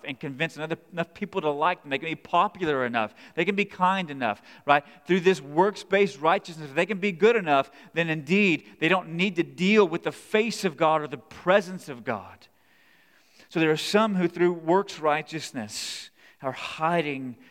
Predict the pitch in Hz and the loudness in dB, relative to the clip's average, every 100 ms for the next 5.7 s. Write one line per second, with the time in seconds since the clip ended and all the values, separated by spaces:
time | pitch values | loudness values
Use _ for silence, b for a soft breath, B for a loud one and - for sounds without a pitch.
0 | B - 143 156 165 139 113 101 - 147 | B -12 -2 2 2 2 -2 -6 -8 -8
1 | 143 147 131 131 151 156 160 131 B B | -8 -12 -8 0 0 0 -6 -10 B B
2 | B B - 156 160 - 165 - 139 143 | B B -4 -2 -2 -2 -2 -2 -4 0
3 | 165 165 143 143 143 139 131 156 147 143 | 2 2 -2 -4 -4 -6 -6 -2 -2 -2
4 | 123 131 139 143 - 170 175 160 147 139 | -8 -2 -2 -2 -2 -2 -2 0 0 0
5 | - - 165 170 147 135 127 | -4 -2 0 2 0 -4 -6